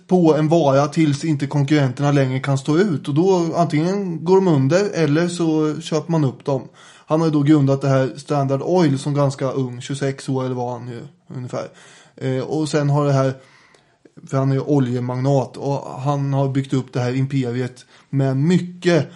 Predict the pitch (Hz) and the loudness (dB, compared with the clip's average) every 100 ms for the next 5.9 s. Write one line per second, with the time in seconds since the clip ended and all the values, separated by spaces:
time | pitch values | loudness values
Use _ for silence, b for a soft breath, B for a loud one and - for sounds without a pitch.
0 | B B B - 175 131 139 139 135 113 | B B B -2 0 2 2 2 0 -2
1 | - 123 139 139 139 170 165 135 135 185 | -6 -2 2 2 2 2 2 2 2 2
2 | 156 135 - 147 139 135 160 147 120 143 | 2 0 0 0 2 0 0 0 0 0
3 | 139 135 139 135 139 135 127 120 139 - | 0 0 0 2 2 0 -4 -8 -16 -20
4 | - 143 143 156 131 - - 165 160 147 | -6 -6 -2 -2 -2 -6 -2 2 4 4
5 | 139 151 160 143 135 - 151 139 | 2 2 2 0 -2 -6 -2 -2